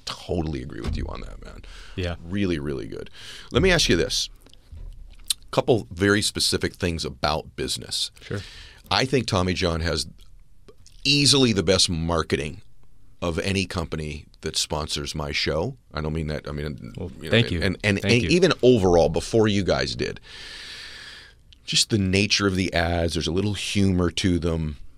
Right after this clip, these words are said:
Speaker 1: In business, obviously the product has to be incredible.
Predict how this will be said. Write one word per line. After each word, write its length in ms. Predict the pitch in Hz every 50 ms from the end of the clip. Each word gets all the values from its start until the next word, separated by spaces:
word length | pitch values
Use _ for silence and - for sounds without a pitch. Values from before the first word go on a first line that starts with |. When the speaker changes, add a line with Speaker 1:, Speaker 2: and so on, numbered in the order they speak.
| - - _ - - - _ _ _ _ _ _ _ -
Speaker 1:
In 280 | 156 175 208 233 240 196
business, 720 | 139 131 113 98 85 76 73 55 - - - - - - - _ - - - - - - - -
obviously 360 | 143 120 113 156 147 - 151
the 80 | 135 123
product 400 | 123 - - 90 95 90 90 -
has 200 | 98 85 80 -
to 80 | - 78
be 140 | 71 82 76
incredible. 580 | 73 67 - - 55 50 - - - - -